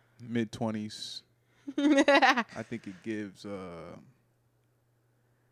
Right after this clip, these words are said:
Speaker 1: originality.
Speaker 2: I agree.
Speaker 1: You know?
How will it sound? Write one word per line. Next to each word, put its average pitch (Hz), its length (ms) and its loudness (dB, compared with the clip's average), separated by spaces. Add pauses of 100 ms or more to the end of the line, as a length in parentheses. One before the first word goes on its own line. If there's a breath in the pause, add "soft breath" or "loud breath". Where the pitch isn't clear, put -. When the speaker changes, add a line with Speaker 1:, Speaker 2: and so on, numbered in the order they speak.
(1600)
Speaker 1:
originality. 110 880 -10 (680)
Speaker 2:
I 170 160 2
agree. 156 280 -10 (720)
Speaker 1:
You 110 140 -12
know? 107 240 -12